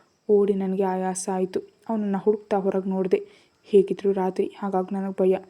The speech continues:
ಅವನು ಫುಟ್‌ಪಾತ್ ಮೇಲೆ ಕುಳಿತು ಎರಡು ಕೈಗಳನ್ನ ತಲೆಯೊಳಗೆ ಇಟ್ಕೊಂಡು ತಲೆ ತಗ್ಸಿ ಕುಳಿತಿದ್ದ. ಅವನು ಸ್ವಲ್ಪ ದೂರದಲ್ಲಿ ಕಾಣಿಸ್ತಿದ್ದಂತೆ ಆಯಾಸದಿಂದ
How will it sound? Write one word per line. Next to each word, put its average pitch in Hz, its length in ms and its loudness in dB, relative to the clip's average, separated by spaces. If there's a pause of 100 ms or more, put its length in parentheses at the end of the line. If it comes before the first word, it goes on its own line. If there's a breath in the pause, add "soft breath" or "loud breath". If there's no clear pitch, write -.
(420 soft breath)
ಅವನು 254 180 2
ಫುಟ್‌ಪಾತ್ 208 480 -2
ಮೇಲೆ 190 140 0
ಕುಳಿತು 196 340 4
ಎರಡು 190 220 2
ಕೈಗಳನ್ನ 214 480 0
ತಲೆಯೊಳಗೆ 214 500 -2
ಇಟ್ಕೊಂಡು 196 360 -2
ತಲೆ 190 220 -2
ತಗ್ಸಿ - 340 -8
ಕುಳಿತಿದ್ದ. 190 440 0 (540 soft breath)
ಅವನು 269 160 0
ಸ್ವಲ್ಪ 277 420 -2
ದೂರದಲ್ಲಿ 214 340 2
ಕಾಣಿಸ್ತಿದ್ದಂತೆ 196 760 -2
ಆಯಾಸದಿಂದ 202 680 -4